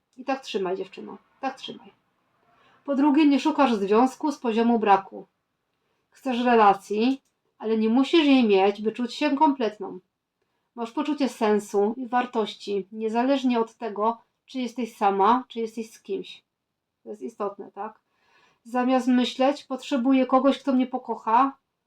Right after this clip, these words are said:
myślisz, „Chciałabym dzielić z kimś to, co już mam”. Ale sama też sobie świetnie radzisz, to, e, gdzieś o tym czytałam i uważam to za prawdziwe i bardzo istotne, że dopiero jak czujemy się same ze sobą dobrze,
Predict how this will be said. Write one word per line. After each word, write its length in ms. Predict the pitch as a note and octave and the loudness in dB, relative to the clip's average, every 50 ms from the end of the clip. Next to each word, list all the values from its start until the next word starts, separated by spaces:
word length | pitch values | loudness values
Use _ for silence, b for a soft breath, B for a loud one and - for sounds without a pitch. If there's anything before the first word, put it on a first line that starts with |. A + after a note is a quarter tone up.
| _ _ - | _ _ -10
myślisz, 520 | A3+ A3+ G#3 - - B3+ C4 B3 - - | -8 -8 -8 -6 -6 -6 -6 -8 -8 -12
„Chciałabym 720 | - - _ - F4+ G4 G#4 G4 F#4 C#4 A#3 B3 A#3+ A3+ G#3 | -16 -20 _ 2 4 6 6 8 6 6 4 2 2 0 2
dzielić 760 | G3+ G#3 G3+ G3+ G3+ G3+ G#3+ A#3+ C4+ D4 D4+ D4+ - - - | 2 2 4 4 2 2 2 2 2 0 0 -2 -8 -18 -20
z 140 | - - - | -20 -20 -16
kimś 360 | _ A#3+ B3 C4 B3+ - - | _ -6 -6 -6 -6 -6 -4
to, 300 | - F#3+ F#3+ G3 A3+ A#3 | -2 0 2 2 2 0
co 160 | - - A#3 | -2 -4 -4
już 200 | A#3+ C4 C#4+ C#4 | -4 -4 -2 0
mam”. 400 | D#4+ D4 C#4 G#3+ - F#3 F#3 F#3 _ _ _ _ _ _ _ _ _ | 2 4 4 4 4 2 -2 -8 _ _ _ _ _ _ _ _ _
Ale 180 | - - B3+ C#4 | -10 -8 -6 -4
sama 260 | C#4 D#4+ D4+ D4 D#4+ | -2 0 0 0 0
też 200 | D#4 - A3+ A3 | 0 -2 -4 -4
sobie 240 | - C4+ A#3+ B3+ - | -4 -6 -6 -6 -6
świetnie 360 | - - C4+ C4 - A#3 G#3+ | -6 -6 -8 -8 -6 -6 0
radzisz, 540 | G3 G3 G3 G3 G3+ A3 A#3 A#3 A3+ - - | 2 4 4 4 2 -2 -4 -6 -6 -10 -12
to, 680 | - G#3+ G#3 G#3 G#3 G#3 G#3 G3+ G#3 G#3 G#3+ G#3+ G#3+ G#3+ _ _ _ _ _ _ _ _ _ _ - | -12 -10 -8 -6 -4 -4 -2 -2 0 0 0 -2 -2 -4 _ _ _ _ _ _ _ _ _ _ -14
e, 400 | B3 A#3+ A#3+ A#3 A#3 A#3 A#3 G#3+ | -10 -6 -4 -2 0 0 0 0
gdzieś 220 | A3+ B3 C#4 C4 | 0 0 2 2
o 80 | D4 C#4+ | 2 2
tym 240 | C#4+ D4 D4 C#4 C4+ | 2 0 0 0 0
czytałam 640 | - D4 D4 - - E4 E4 D#4+ C#4 B3+ B3 B3 | 0 -4 -4 -2 2 4 4 6 6 4 4 2
i 60 | B3+ B3 | 0 0
uważam 460 | A#3+ A3 A3+ A#3 B3 C#4 D4 C#4 C4+ | 0 2 2 2 4 4 2 2 0
to 140 | D4 D4 C4+ | 0 -2 0
za 140 | C#4+ C#4 | 0 0
prawdziwe 920 | C#4 C#4 C#4 C#4 C4+ C4+ C4+ C#4 C4+ C#4 C4 D4+ D#4 C#4 A#3+ G#3+ G#3+ G#3+ A3+ | 0 0 2 2 4 4 4 2 0 0 -2 -2 -2 0 0 2 2 2 2
i 60 | A3+ | 2
bardzo 280 | G#3+ A3+ A#3 A#3 A#3+ A#3+ | 0 -2 -2 -2 -2 -2
istotne, 560 | A#3+ B3 A#3+ - - C#4+ C#4 - A3 G3+ G3+ | -2 -2 -2 0 0 0 0 0 -4 -10 -10
że 180 | G3 G#3+ G#3+ G#3+ | -8 -6 -6 -4
dopiero 360 | A3+ A3+ - C4+ C#4 C#4+ C#4 | -4 -4 -4 -2 0 2 2
jak 200 | C4+ B3+ B3+ - | 2 0 0 -2
czujemy 340 | - B3+ C4 C#4 C#4 C#4+ C#4 | -2 -2 0 2 2 2 0
się 120 | C4 B3 | -2 -4
same 300 | - C4 C4 C4 C4 A#3+ | 0 2 2 2 2 0
ze 100 | B3 B3 | -2 -6
sobą 300 | - C4 A#3 B3+ B3 A#3+ | -6 -6 -4 -2 -2 0
dobrze, 500 | A#3 A3+ A3 A3 G#3+ G#3 A3 B3+ C#4 C#4 | 0 0 0 -2 -2 0 2 2 2 0